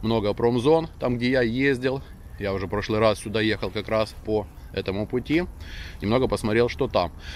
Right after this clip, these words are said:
Но, тем не менее, существует уже достаточно давно проект полного кольца, поэтому ждём.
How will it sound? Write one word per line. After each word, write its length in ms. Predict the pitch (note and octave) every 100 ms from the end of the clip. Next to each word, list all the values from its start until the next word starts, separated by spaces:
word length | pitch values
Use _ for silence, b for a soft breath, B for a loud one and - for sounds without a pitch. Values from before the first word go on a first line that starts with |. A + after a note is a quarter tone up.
| B
Но, 80 | G3+
тем 200 | G#3+ D3+
не 100 | D3
менее, 360 | D3+ F3 E3+ A2+
существует 600 | A#2 - A#2+ C3+ C3+ A#2+
уже 180 | G#2+ A2+
достаточно 500 | A2 G#2+ G#2 A2 A2+
давно 440 | B2 B2 A#2 A2 -
проект 280 | B2 A#2 -
полного 420 | C3+ B2+ A#2+ B2
кольца, 480 | A#2+ C#3+ - G3 A3 B B B B B -
поэтому 480 | B2 C#3 C#3 C#3 A#2+
ждём. 540 | A2+ G#2+ C#3 B2 G#2